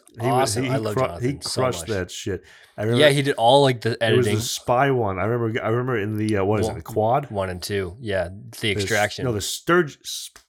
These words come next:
Speaker 1: Spurgeon room.
Speaker 2: Oh yeah, uh-huh.
Speaker 1: Was that what
Speaker 2: That's where we
Speaker 1: Spurgeon
Speaker 2: watched it, the
Speaker 1: Yeah.
Speaker 2: Spurgeon one
Speaker 1: It was in
Speaker 2: room.
Speaker 1: the Spurgeon room. We did the thing. He did, like, the fucking, uh, green text, like, doo-doo, like, the
Speaker 2: I remember
Speaker 1: Mission
Speaker 2: he came
Speaker 1: Impossible
Speaker 2: in,
Speaker 1: text.
Speaker 2: I think for the second one, the, 'cause we premiered it at, like, the ho-, the homeschool enrichment programs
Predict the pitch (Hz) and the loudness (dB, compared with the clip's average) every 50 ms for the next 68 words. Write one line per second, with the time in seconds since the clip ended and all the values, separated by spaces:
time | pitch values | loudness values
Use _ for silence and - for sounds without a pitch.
0 | _ _ - - - - - 131 151 151 160 190 185 190 196 214 220 196 - _ | _ _ -18 -18 -8 -2 0 2 2 2 0 -2 -4 -4 -4 -4 -4 -8 -12 _
1 | _ _ _ _ _ _ - - 117 120 110 120 120 98 90 - - 101 104 104 | _ _ _ _ _ _ -4 -2 -2 0 2 2 2 0 0 -2 -4 -4 -2 -2
2 | 98 107 - _ - 95 92 98 101 107 107 95 135 - - 139 127 117 110 107 | -4 -6 -10 _ -10 -6 -4 -2 -2 -2 0 0 2 2 4 4 4 4 4 2
3 | 104 - - 98 - - 117 120 107 104 98 87 92 87 87 87 90 - - 98 | 2 0 -2 -8 -4 0 2 2 2 2 -2 -4 -8 -10 -10 -10 -10 -8 -6 -4
4 | 95 92 95 87 - - - 117 123 123 127 131 127 127 123 117 113 117 113 107 | -2 -2 -2 -4 -4 -2 0 0 0 2 0 0 -2 0 0 0 0 0 0 -2
5 | 107 101 - 127 117 120 117 107 110 110 110 113 107 110 107 101 95 - 110 90 | -2 -6 -2 0 0 0 0 -2 -2 -2 -2 -2 -2 -2 -2 -4 -2 -4 -6 -6
6 | - - 123 107 104 - - 117 107 104 101 98 95 90 90 85 - _ _ _ | -4 -4 -2 -2 -2 -2 -4 -6 -4 -4 -2 0 0 0 -2 -4 -8 _ _ _
7 | _ _ _ _ - 110 107 110 113 117 110 104 - - 110 113 - - 113 90 | _ _ _ _ -4 -2 0 2 2 0 0 -2 -2 -2 -2 -2 -2 -4 -4 -4
8 | 95 - - - 147 139 139 143 139 139 139 139 123 117 101 95 104 107 95 98 | -4 -6 -8 -6 -4 -2 0 0 2 0 0 0 -2 -4 -6 -6 -4 -2 0 2
9 | 120 131 143 151 156 131 98 143 127 120 123 127 - 127 123 123 123 123 120 120 | 4 4 2 2 2 2 2 2 2 2 2 2 2 2 2 2 2 2 2 2
10 | 131 131 131 - - - 101 - - 180 185 - - 131 107 98 - - - 120 | 2 0 -2 -4 -6 -8 -6 -4 -2 -4 -2 0 0 0 0 2 0 0 2 2
11 | 117 - 117 101 95 95 92 92 95 95 98 - - 143 - 110 101 104 104 - | 0 0 -2 -6 -4 -4 -4 -4 -4 -6 -8 -8 -8 -8 -8 -6 -4 -6 -6 -4
12 | - 113 107 107 110 113 107 107 107 - - 107 98 95 - - - 110 98 92 | -4 -4 -2 0 0 2 2 0 -2 -2 -2 -4 -4 -4 -4 -6 -6 -6 -6 -6
13 | - - 92 - 147 139 131 113 104 92 98 101 98 - - 110 101 95 95 98 | -6 -8 -8 -8 -10 -8 -6 -6 -4 -4 -4 -6 -8 -10 -10 -8 -6 -6 -6 -6
14 | - - 104 92 85 98 95 92 90 92 90 90 90 87 - - | -6 -8 -10 -10 -8 -6 -6 -6 -6 -6 -8 -8 -8 -8 -10 -10